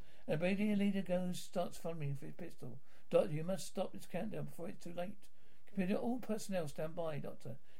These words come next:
Do you hear me? You must stop it. Seven man two, brigadier leader. Shoot that man now, Bray.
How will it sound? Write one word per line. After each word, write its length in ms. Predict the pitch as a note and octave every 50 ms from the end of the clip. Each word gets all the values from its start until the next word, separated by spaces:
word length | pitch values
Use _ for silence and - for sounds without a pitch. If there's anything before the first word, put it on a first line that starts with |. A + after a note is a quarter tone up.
| - -
Do 60 | E3
you 100 | D#3 D#3+
hear 80 | F3 F#3
me? 140 | G3 G3+
You 180 | A3+ B3+ G3+ E3
must 200 | F3+ G#3 G3 -
stop 200 | - F#3+ D#3 C#3
it. 160 | D3 - - - - - - - - - -
Seven 220 | - D#3 D3+ D3+ D3
man 200 | D3+ D3 D3 C#3+
two, 160 | - F3+ E3 D3+
brigadier 380 | C#3 D#3 E3 D#3+ E3 F3 E3+
leader. 320 | F3 F3+ F3+ F#3 G3 F#3+ F3+ - - - - - -
Shoot 240 | - - - G3 -
that 120 | G#3+ F3+ F3
man 220 | F3 E3+ E3 D#3+
now, 220 | E3+ E3 D#3+ D3+
Bray. 400 | C3+ C3 C#3 D3 D#3 D3 D3 D3